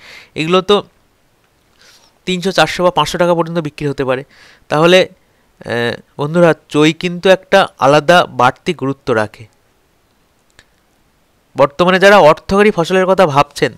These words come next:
তারা কিন্তু অবশ্যই চই ঝাল চাষ করে দেখতে পারেন।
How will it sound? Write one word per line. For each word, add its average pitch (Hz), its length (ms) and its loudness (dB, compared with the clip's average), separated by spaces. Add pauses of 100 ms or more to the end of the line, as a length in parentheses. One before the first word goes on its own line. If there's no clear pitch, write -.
(120)
তারা 135 180 0
কিন্তু 165 300 -4
অবশ্যই 151 480 -2 (460)
চই 156 200 2
ঝাল 175 200 2
চাষ 147 220 2
করে 147 140 0
দেখতে 151 280 -2
পারেন। 165 320 0